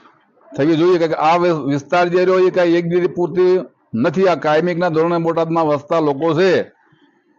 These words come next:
જે લોકોએ આગળ દબાણ કર્યું છે, નગરપાલિકાના ચીફ ઓફિસર, વહીવટદાર, જે કોઈ અધિકારીઓ હોય એને અમારી ખાસ કરીને અપીલ છે કે જે જે આગળ જે દબાણ છે એ દૂર કરી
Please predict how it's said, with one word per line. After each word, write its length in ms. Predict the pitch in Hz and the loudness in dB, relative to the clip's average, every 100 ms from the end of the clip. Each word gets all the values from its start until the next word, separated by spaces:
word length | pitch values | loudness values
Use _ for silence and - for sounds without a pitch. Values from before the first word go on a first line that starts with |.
| - | -12
જે 360 | 120 139 185 247 | -4 0 2 4
લોકોએ 400 | 220 196 202 202 | 2 2 2 4
આગળ 260 | 185 185 | 2 2
દબાણ 360 | 190 175 180 190 | 2 2 2 0
કર્યું 300 | 180 190 180 | 2 2 2
છે, 300 | 151 175 104 82 _ _ _ _ _ - | 2 2 0 -4 _ _ _ _ _ -6
નગરપાલિકાના 1300 | 113 117 135 202 202 202 202 196 196 196 196 196 196 - - - - - | 0 0 2 0 2 0 2 2 0 2 2 2 0 -4 -8 -10 -18 -14
ચીફ 200 | - 208 | -4 -2
ઓફિસર, 540 | 185 190 202 190 196 180 | 0 0 0 2 2 2
વહીવટદાર, 640 | 160 170 185 185 190 190 | 2 2 2 0 0 0
જે 200 | 143 170 | 0 0
કોઈ 160 | 190 196 | 2 0
અધિકારીઓ 540 | 180 190 180 170 175 | 2 0 2 2 2
હોય 200 | 170 175 | 2 4
એને 240 | 170 165 170 | 2 2 0
અમારી 300 | 170 170 156 | 0 0 -2
ખાસ 300 | 139 165 180 | 0 0 0
કરીને 260 | - 180 160 | -2 0 0
અપીલ 220 | 151 160 | -2 -2
છે 360 | 139 185 143 120 - - - _ _ _ _ | 0 2 2 -2 -10 -20 -20 _ _ _ _
કે 100 | 175 | -2
જે 300 | 131 151 185 | 0 2 2
જે 400 | 190 208 208 214 | 4 4 4 4
આગળ 480 | 196 139 151 170 196 | 0 0 0 2 2
જે 180 | 190 196 | 2 2
દબાણ 340 | 185 180 190 | 2 2 2
છે 100 | 165 | 2
એ 100 | 202 | 2
દૂર 360 | 170 170 208 175 | 2 2 2 2
કરી 380 | 196 202 214 | 2 2 0